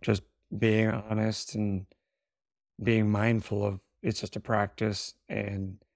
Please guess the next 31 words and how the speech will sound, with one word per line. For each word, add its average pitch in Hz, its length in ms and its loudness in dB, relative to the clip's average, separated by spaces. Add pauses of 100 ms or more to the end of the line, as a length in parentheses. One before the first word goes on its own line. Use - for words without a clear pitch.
(120)
it 110 140 0
can 113 120 4
go 107 180 4
any, 107 280 0 (140)
any 131 180 4
which 120 220 2
way. 104 400 0 (480)
But - 120 -6
being 143 220 4
mindful 117 520 2
and, 110 220 -4
and 113 140 -2
having 110 640 2
a 117 80 2
daily 113 380 4
goal 104 360 0 (640)
so 120 220 2
that 113 320 2 (100)
a 120 80 2
month 127 420 4
of - 100 -8
being 120 300 2
transparent 120 840 0
and 107 280 -2
being, 123 580 2
not 120 340 -6
doing, 120 400 -6 (480)
intentional 110 560 -2
word 113 240 0
use 110 240 -2
there - 360 -8